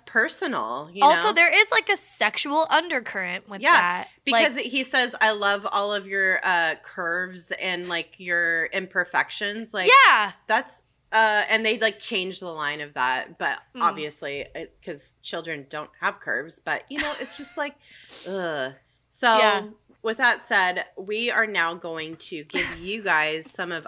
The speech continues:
Speaker 1: our lyrics that we've
Speaker 2: <laughs>
Speaker 1: changed to some songs. Um,
Speaker 2: But we explicitly picked, did we
Speaker 1: These
Speaker 2: pick
Speaker 1: are
Speaker 2: nineties
Speaker 1: not
Speaker 2: songs?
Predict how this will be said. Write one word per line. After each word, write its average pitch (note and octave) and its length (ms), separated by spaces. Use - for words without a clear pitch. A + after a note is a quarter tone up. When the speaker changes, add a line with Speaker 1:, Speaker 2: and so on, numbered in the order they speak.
Speaker 1:
our F3 420
lyrics D3+ 880
that F3+ 200
we've F3 220
Speaker 2:
<laughs> - 140
Speaker 1:
changed D#3 580
to D3+ 100
some C#3 320
songs. D#3 760
Um, D#3 580
Speaker 2:
But D4 200
we D#4+ 200
explicitly D#4 720
picked, A#3 540
did C4+ 100
we C4 100
Speaker 1:
These E4+ 160
Speaker 2:
pick F#4+ 100
Speaker 1:
are - 40
Speaker 2:
nineties D4+ 300
Speaker 1:
not E4+ 140
Speaker 2:
songs? - 180